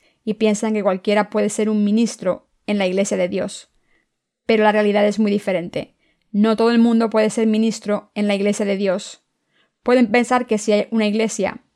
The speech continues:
y hay gente adorando a Dios en ella, alabando, predicando, llorando, ese edificio es una iglesia. Pero no es necesariamente la iglesia de Dios. Para que una iglesia sea la iglesia de Dios, el primer requisito es que sea un grupo de santos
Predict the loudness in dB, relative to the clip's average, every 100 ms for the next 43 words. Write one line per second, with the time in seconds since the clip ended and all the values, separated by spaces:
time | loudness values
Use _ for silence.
0 | _ _ -2 0 2 0 2 2 2 2
1 | 2 2 2 0 2 0 0 -6 -8 _
2 | _ _ -2 2 4 4 2 -2 -2 0
3 | 0 2 2 0 0 -4 -8 _ _ _
4 | _ _ 0 2 0 0 -2 -2 -4 -4
5 | -6 -2 -2 -2 -6 -8 -12 -14 _ _
6 | _ _ _ _ 2 4 4 4 2 -2
7 | -4 -10 -2 0 0 0 0 2 0 0
8 | -2 -2 -2 0 0 0 -2 -8 -20 _
9 | _ _ _ _ _ _ _ 0 2 4
10 | 4 4 2 0 0 2 2 2 2 2
11 | 2 2 -2 -6 -20 _ _ 0 0 2
12 | 2 2 2 0 -4 -2 -2 -4 -4 -2
13 | 0 0 0 -2 -2 -2 -4 -4 -6 -8
14 | -12